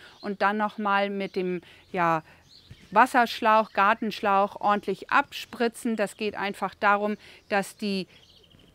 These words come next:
Ölemulsion wieder einigermaßen abgespült wird. Also sie hat ihre Dienste geleistet, im Prinzip hat die Läuse abgetötet,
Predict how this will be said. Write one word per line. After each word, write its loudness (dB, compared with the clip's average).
Ölemulsion 0
wieder -2
einigermaßen -2
abgespült -4
wird. -2
Also -4
sie -8
hat -4
ihre -6
Dienste -2
geleistet, -2
im -6
Prinzip -10
hat -6
die -6
Läuse -2
abgetötet, -4